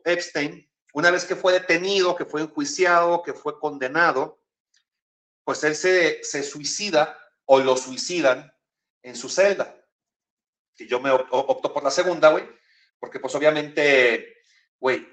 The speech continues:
había nombres, hay nombres, o sea, hay nombres de exgobernadores de estados de, de Estados Unidos, hay nombres de catedráticos de Harvard, hay nombres de,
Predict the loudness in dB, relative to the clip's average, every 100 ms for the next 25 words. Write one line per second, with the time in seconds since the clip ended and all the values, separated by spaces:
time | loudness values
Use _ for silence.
0 | _ -8 -6 -4 -4 -4 -4 -6 -2 4
1 | 4 4 -2 -4 -6 -4 -2 -2 -2 -4
2 | -4 -6 -6 -2 0 0 0 2 0 -4
3 | -4 -4 -4 -4 -4 -4 -6 -10 -14 -20
4 | -18 -12 -12 -12 -10 -4 -2 -2 -6 _
5 | _ _ _ _ _ -4 -2 -2 -2 -2
6 | -2 -4 -4 -4 -2 -2 -2 -6 -12 -10
7 | -2 2 4 4 0 0 -6 -8 -10 -8
8 | -8 -6 -8 -8 -12 _